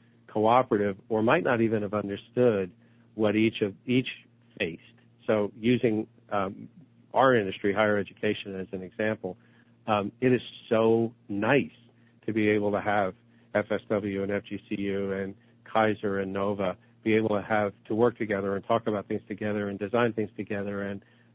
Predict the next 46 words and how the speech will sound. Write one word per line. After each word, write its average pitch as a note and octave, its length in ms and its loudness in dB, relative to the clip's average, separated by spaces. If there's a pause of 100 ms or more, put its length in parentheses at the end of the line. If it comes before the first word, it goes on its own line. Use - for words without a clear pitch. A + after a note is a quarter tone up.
uh, G#2+ 300 0
uh, B2 380 -8
that's B2 360 0
not B3+ 140 2
a - 60 -2
thing B2+ 180 2
that G#2+ 180 -2
occurs A2 460 2 (400)
in G#2+ 100 -2
a G2+ 40 -2
lot G#2+ 260 2
of G2 100 -4
the G2 80 -4
rest F#2+ 280 -2
of F#2+ 60 -8
the F#2 60 -8
country. F2+ 460 -6
It, A#2+ 100 -4
it A#2+ 140 -4
does D3 260 4 (320)
in G#2+ 160 -2
pockets, A2+ 460 -2
but G#2+ 100 -2
it's G#2 160 -4
not B2 200 2
a, G#2 120 0 (180)
it's - 240 -14
not B2+ 260 0
the G2+ 260 -2 (520)
the A2 60 -4
normal, A2 400 4
natural G2 400 -4
course F#2 340 -10
of F2 80 -10
events. F#2 280 -8
So G#2 60 -2
I G2 60 0
think, C3 300 2 (640)
you A2+ 80 0
know, F2+ 200 -8 (120)
you B2 280 6
are, F#2+ 300 2
we A#2 280 2
are F2+ 380 -2
to F#2+ 60 -12
be F#2+ 180 -12